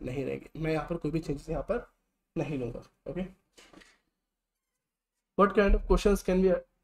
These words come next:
expect from Floyd Warshaw's algorithms? अ, बेटा, आपको सबसे पहले कुछ क्वेश्चंस आप चेक कर ले, क-, कीजिएगा, राइट? You can send maybe in the classes, मैं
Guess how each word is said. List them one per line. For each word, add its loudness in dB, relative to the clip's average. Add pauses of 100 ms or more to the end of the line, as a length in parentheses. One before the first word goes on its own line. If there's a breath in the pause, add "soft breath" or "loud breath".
(100)
expect -6
from -2
Floyd 2
Warshaw's 0
algorithms? -2 (300)
अ, -2 (240)
बेटा, 2
आपको 2
सबसे -2
पहले 2
कुछ 0
क्वेश्चंस 2 (100)
आप -6
चेक 2
कर 2
ले, 2 (140)
क-, -6 (160)
कीजिएगा, 2 (300)
राइट? -2
You -2
can 6
send 0
maybe 2
in 0
the -2
classes, 4
मैं 2